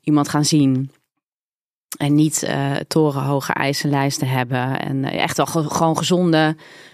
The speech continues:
wensen natuurlijk wel. Ehm, je hoeft echt niet met de eerste de beste dan, eh, eh, te gaan. Maar, ehm, ja,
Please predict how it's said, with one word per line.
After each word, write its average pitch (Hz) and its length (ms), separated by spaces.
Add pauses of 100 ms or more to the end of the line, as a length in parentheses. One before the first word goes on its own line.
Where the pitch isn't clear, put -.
(140)
wensen 180 500
natuurlijk 143 400
wel. 156 400 (200)
Ehm, - 380
je 143 60
hoeft 147 160
echt 139 140
niet 151 100
met 143 120
de 143 140
eerste 143 240
de 151 80
beste 151 340
dan, 143 300
eh, 135 320
eh, 143 80 (420)
te 165 120
gaan. 143 380 (960)
Maar, 143 340 (380)
ehm, 143 260 (1120)
ja, 156 400